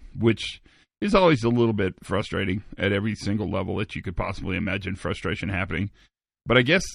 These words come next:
you know, that's just the way it's always been. I act like this is a new phenomena. This has never happened before. I'll bet if you went back and listened to podcasts, and you listened to me talking to you in November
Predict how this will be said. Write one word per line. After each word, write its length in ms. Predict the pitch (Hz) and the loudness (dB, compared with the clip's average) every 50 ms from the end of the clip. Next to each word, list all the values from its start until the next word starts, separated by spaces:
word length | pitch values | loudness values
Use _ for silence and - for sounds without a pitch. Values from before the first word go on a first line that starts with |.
| - - | -12 -6
you 120 | - 113 120 | -2 0 2
know, 220 | 120 127 131 120 - - | 4 4 2 0 0 -2
that's 320 | 92 104 123 - - - | -2 -2 -2 -2 -6 -10
just 240 | - - 110 - - | -6 -4 -4 -4 -2
the 60 | 110 | 0
way 140 | 113 113 110 | 0 2 2
it's 120 | 110 - | 2 0
always 300 | 98 98 117 120 110 - | 0 0 2 0 0 -2
been. 340 | - - 82 80 85 113 - _ _ _ _ _ _ _ _ _ - | -4 -4 -2 -2 -2 -4 -4 _ _ _ _ _ _ _ _ _ 4
I 120 | - 135 | 6 8
act 180 | 175 214 - - | 8 6 6 4
like 160 | 190 160 - | 2 2 0
this 180 | 151 147 120 117 | -2 -2 -2 -2
is 100 | 113 104 | 0 2
a 80 | 113 | 4
new 240 | 110 107 113 123 123 | 6 6 6 6 6
phenomena. 580 | 120 - 113 104 95 104 110 113 110 95 62 57 | 4 2 0 -2 0 0 0 0 0 -2 -2 -2
This 140 | 92 104 101 | -2 -2 -2
has 120 | 110 101 | -2 0
never 180 | 110 110 107 110 | 2 2 2 2
happened 280 | - 98 87 87 113 | 0 0 0 2 0
before. 340 | 113 110 - 123 117 113 113 - - _ _ _ _ _ _ _ _ _ _ _ _ _ | 0 -2 0 0 0 0 0 -4 -8 _ _ _ _ _ _ _ _ _ _ _ _ _
I'll 100 | - 117 | -4 2
bet 180 | 143 139 175 185 | 4 6 6 6
if 120 | 185 156 | 4 4
you 100 | 165 170 | 4 2
went 120 | 170 165 143 | 2 2 2
back 160 | 156 151 - | 0 0 2
and 140 | 139 120 120 | 2 2 4
listened 300 | 123 127 - 131 120 113 | 2 2 2 2 2 2
to 140 | 98 107 104 - - - | 2 0 -2 -6 -8 -6
podcasts, 680 | - - 123 117 117 - - 135 131 135 - - - - - _ _ _ _ _ _ _ _ _ _ _ _ _ _ _ _ _ - | -2 -2 0 0 0 0 0 2 2 0 0 -4 -8 -10 -10 _ _ _ _ _ _ _ _ _ _ _ _ _ _ _ _ _ 2
and 160 | 120 127 127 | 4 6 8
you 180 | 123 123 120 | 8 8 8
listened 300 | 123 139 156 - - 143 | 6 4 2 2 2 2
to 40 | 135 | 4
me 140 | 127 131 123 | 4 4 4
talking 480 | - - 139 131 131 123 135 120 117 110 | 4 4 4 4 4 4 2 2 2 2
to 140 | - - 120 | 2 2 4
you 200 | 120 117 117 113 | 6 6 6 6
in 100 | 110 110 | 6 4
November 680 | 110 110 107 104 117 120 117 107 101 98 104 107 - | 2 2 2 2 4 4 4 2 2 0 -2 -4 -4